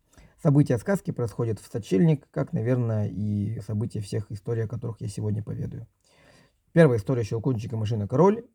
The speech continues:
Читаем. Вторая книга «Ночь перед Рождеством». Тысяча восемьсот тридцать второй. Разумеется, Николай Васильевич Гоголь, автор. Э, повесть,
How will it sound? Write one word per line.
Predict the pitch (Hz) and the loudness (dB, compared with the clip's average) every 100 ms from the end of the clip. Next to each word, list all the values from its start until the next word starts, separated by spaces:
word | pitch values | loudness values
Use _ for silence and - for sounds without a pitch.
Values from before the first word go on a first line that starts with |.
| _ _ | _ _
Читаем. | - - 110 117 - _ _ _ _ _ _ _ | -6 -4 -4 -6 -14 _ _ _ _ _ _ _
Вторая | - 151 185 202 | 2 6 6 4
книга | - 165 170 165 160 - | 2 2 4 4 2 2
«Ночь | 139 139 175 - - | 2 4 4 0 -8
перед | 131 139 139 | 0 2 2
Рождеством». | 127 113 120 - 107 110 113 113 - _ _ _ _ | 0 -2 -6 -6 -4 -2 0 -4 -8 _ _ _ _
Тысяча | 160 139 - 113 | 2 2 0 -4
восемьсот | 110 113 104 180 190 _ _ - | -2 -4 2 2 2 _ _ -6
тридцать | 123 123 147 | -4 -2 -6
второй. | - - 110 107 107 - | -6 -6 -2 -2 -4 -6
Разумеется, | 113 107 131 117 - 107 107 - _ _ _ _ - | -4 0 2 2 -2 -6 -6 -8 _ _ _ _ -8
Николай | 120 127 117 | 0 2 2
Васильевич | 104 - 107 101 | 0 -2 -2 -2
Гоголь, | 104 175 170 170 156 | 2 4 6 4 2
автор. | 139 139 - 156 - _ _ | -2 -2 -4 -8 -8 _ _
Э, | 135 113 107 107 107 110 113 - 73 120 - | -8 -6 -4 -2 -2 -4 -6 -8 -10 -12 2
повесть, | 151 107 101 - _ | 4 4 0 -8 _